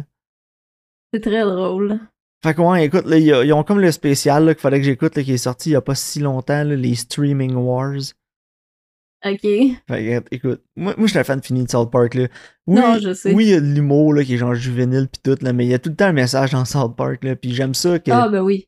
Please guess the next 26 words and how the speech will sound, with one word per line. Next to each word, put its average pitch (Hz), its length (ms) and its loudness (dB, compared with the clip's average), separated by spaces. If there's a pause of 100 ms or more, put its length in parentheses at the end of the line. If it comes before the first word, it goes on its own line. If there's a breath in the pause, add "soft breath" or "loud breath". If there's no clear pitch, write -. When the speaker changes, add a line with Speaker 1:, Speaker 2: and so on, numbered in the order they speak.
Speaker 2:
j'aime 202 280 2
ça 247 180 2
que 196 120 -2
le 147 120 4
message 151 460 0
dans 131 160 -2
South 123 320 -2
Park 143 300 -4 (340)
soit 143 380 -2
aussi 185 680 0 (600)
stupide 180 840 0
pis 151 100 2
ridicule 156 560 2
que 165 80 2
la 123 160 2
situation 156 480 -2
dans 147 80 0
la 123 80 0
vraie 123 200 -2
vie 139 120 -2
l'est. 123 320 -2 (1080)
Speaker 1:
Ouais, 226 200 2
non, 214 220 0
c'est 214 120 -4
ça, 208 140 -2 (160)
ouais. 220 140 -4